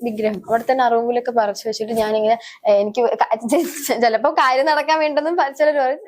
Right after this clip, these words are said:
ഓക്കെ, ചെറുപ്പത്തിൽ അങ്ങനെ കാര്യം നടക്കാൻ വേണ്ടി അന്ന് തന്നെ ഗണപതിയൊക്കെ കുളിപ്പിച്ച് ആ റൂമിൽ വെച്ച് ഇന്ന കാര്യം നടക്കണേ, അല്ലെങ്കിൽ ഇന്ന കാര്യമൊക്കെ ഇതാവണേ എന്നൊക്കെ പറഞ്ഞ് പണ്ട്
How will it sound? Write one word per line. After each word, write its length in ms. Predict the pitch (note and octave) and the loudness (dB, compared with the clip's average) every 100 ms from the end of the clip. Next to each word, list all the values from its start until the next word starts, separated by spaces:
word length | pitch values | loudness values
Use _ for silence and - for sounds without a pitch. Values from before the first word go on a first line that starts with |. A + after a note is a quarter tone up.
| F4 | -2
ഓക്കെ, 340 | F4+ D#4 C4+ B3 | -2 -2 -4 0
ചെറുപ്പത്തിൽ 340 | D4 D4+ F4 | 0 0 0
അങ്ങനെ 180 | D4 C#4 | 0 0
കാര്യം 260 | C4+ C4+ D4 | 0 0 -2
നടക്കാൻ 240 | C#4 C#4+ | -4 -2
വേണ്ടി 120 | C#4+ | -2
അന്ന് 180 | B3+ C4 | -2 -2
തന്നെ 160 | C4+ C4+ | -4 -2
ഗണപതിയൊക്കെ 420 | B3 B3 B3 C4 | 0 0 0 -2
കുളിപ്പിച്ച് 380 | C4 A#3 A#3 B3 | -4 -8 -2 0
ആ 40 | |
റൂമിൽ 280 | A3+ A#3 A#3+ | 0 0 0
വെച്ച് 200 | A#3+ B3+ | 0 -2
ഇന്ന 160 | A#3 A#3+ | -2 0
കാര്യം 280 | A#3 A#3+ | 2 2
നടക്കണേ, 500 | A#3+ G#3 - A#3 G#3+ - - - - | 0 -2 -2 -4 -4 -6 -20 -20 -6
അല്ലെങ്കിൽ 300 | G#3 G#3 A#3 | 0 0 0
ഇന്ന 220 | A3 A#3+ | 2 2
കാര്യമൊക്കെ 480 | B3 A3 G#3+ A3 A3 | 2 2 2 0 0
ഇതാവണേ 520 | G#3+ G#3 G3+ G3+ G#3+ | 2 2 2 2 -2
എന്നൊക്കെ 280 | G3+ G3 G3+ | -4 -2 -2
പറഞ്ഞ് 320 | G#3 F#3+ G3 | 0 -2 -2
പണ്ട് 500 | G#3 A3 B3+ B3+ C4 | -2 2 2 2 0